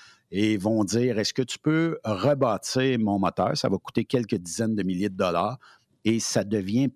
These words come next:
presque un moteur neuf après. On repart avec ça. Euh, ce qui peut briser après ça, c'est tout ce qui est autour. Ça pourrait être le moteur, mais généralement, quand il est rebâti, il est bien rebâti.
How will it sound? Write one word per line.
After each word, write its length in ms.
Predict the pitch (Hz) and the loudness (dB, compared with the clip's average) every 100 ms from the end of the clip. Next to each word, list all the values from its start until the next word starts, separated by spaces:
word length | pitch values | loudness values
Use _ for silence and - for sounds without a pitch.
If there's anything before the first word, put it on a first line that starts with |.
| - | -4
presque 480 | - 123 190 - 101 | -2 0 0 -2 -2
un 80 | 85 | -2
moteur 420 | 85 - 87 82 | -2 -2 -2 -2
neuf 300 | 90 127 - | -2 -4 -6
après. 420 | - - 98 165 - _ - | -8 -6 -4 -4 -6 _ -8
On 120 | 95 | -4
repart 520 | 180 123 - 160 170 | 0 0 2 2 2
avec 260 | 139 98 82 | 2 0 -2
ça. 160 | - 123 160 - - - - | -2 -2 -4 -8 -20 -14 -4
Euh, 180 | 87 95 | -2 0
ce 100 | - | -2
qui 120 | - | 0
peut 120 | 170 165 | 2 2
briser 560 | 123 117 98 160 147 | 2 -2 -2 -2 -2
après 240 | 104 - - | -2 -2 -2
ça, 220 | 151 139 | 0 0
c'est 160 | - | -2
tout 160 | - 151 | -2 -2
ce 80 | - | 0
qui 80 | 120 | -2
est 100 | 110 | -2
autour. 480 | 87 - 120 208 - _ | -4 -2 -2 -2 -6 _
Ça 60 | - | -12
pourrait 200 | - 175 | -6 -6
être 100 | - | -6
le 60 | 76 | -6
moteur, 460 | - - 117 123 | -8 -4 -2 -2
mais 160 | 73 90 | -4 -4
généralement, 540 | 90 95 92 87 104 98 | -2 -2 0 -2 -2 -4
quand 180 | 92 - | -6 -6
il 60 | |
est 20 | 92 | -4
rebâti, 520 | 95 92 82 - 95 | 0 0 0 -2 -2
il 60 | |
est 40 | 82 | -2
bien 180 | 87 87 | -2 -2
rebâti. 580 | 82 80 73 - 82 | -2 -2 -4 -6 -6